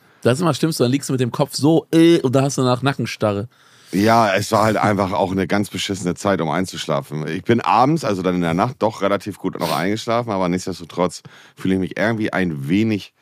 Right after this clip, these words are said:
Speaker 2: verbraucht. Ich muss mal ganz kurz mein Handy mir hier beiseite legen, denn, äh, Kylo kommt gleich noch vorbei, da muss ich mein Handy mal
Speaker 1: Mhm.
Speaker 2: im Blick haben.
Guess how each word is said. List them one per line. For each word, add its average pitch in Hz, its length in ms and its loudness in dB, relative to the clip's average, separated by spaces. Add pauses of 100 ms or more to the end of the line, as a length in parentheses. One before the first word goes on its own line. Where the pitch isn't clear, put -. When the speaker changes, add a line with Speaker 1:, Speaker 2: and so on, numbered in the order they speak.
(140)
Speaker 2:
verbraucht. 87 480 -2
Ich 76 100 -16
muss 98 140 -6
mal 95 100 -4
ganz 90 160 -6
kurz 87 220 -8
mein 76 120 -4
Handy 95 260 -2
mir 80 140 0
hier 80 140 -2
beiseite 78 320 -4
legen, 85 240 -4
denn, 78 240 -4 (480)
äh, 80 240 -4
Kylo 98 300 -2
kommt 76 240 -6
gleich 76 120 -6
noch 71 140 -6
vorbei, 71 340 -6
da 87 120 -6
muss 71 140 -8
ich - 60 -16
mein 69 140 -6
Handy 85 180 -2
mal 69 240 -2
Speaker 1:
Mhm. - 60 -6
Speaker 2:
im 73 140 -4
Blick - 240 -6
haben. 80 220 -2